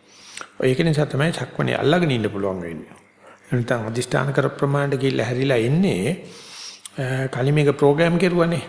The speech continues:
පටන් ගන්නකොට තිබුණු ඒ චේතනාව නිසා ඊට පස්සේ මුලට මේ කෙලවරට යනකොටම හිතේම, අ, චේතනාව පහළනවා. දැන් නතර වෙන්න ඕනේ, දැන් හැරෙන්න ඕනේ, දැන් අප වෙන්න ඕනේ කියලා.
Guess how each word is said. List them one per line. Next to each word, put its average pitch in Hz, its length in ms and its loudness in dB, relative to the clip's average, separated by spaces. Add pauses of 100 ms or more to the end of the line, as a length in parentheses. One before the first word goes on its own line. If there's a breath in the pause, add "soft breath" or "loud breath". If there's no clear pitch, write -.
(400)
පටන් 113 320 -4
ගන්නකොට 127 400 -2
තිබුණු 135 300 -2
ඒ 131 140 2
චේතනාව 143 560 2
නිසා 143 340 0 (600 loud breath)
ඊට 147 200 -2
පස්සේ 180 480 2 (400)
මුලට 139 400 0 (160)
මේ 107 340 -8 (120)
කෙලවරට 135 520 2
යනකොටම 135 600 0 (560 loud breath)
හිතේම, 151 520 2 (580)
අ, - 120 -6 (1000 loud breath)
චේතනාව 135 520 0
පහළනවා. 120 400 0
දැන් 123 180 0
නතර 117 300 -2
වෙන්න 135 240 0
ඕනේ, 165 200 0
දැන් 131 180 0
හැරෙන්න 123 420 0
ඕනේ, 165 260 2
දැන් 135 200 -2
අප 120 180 -4
වෙන්න 117 320 0
ඕනේ 87 220 -10
කියලා. - 300 -14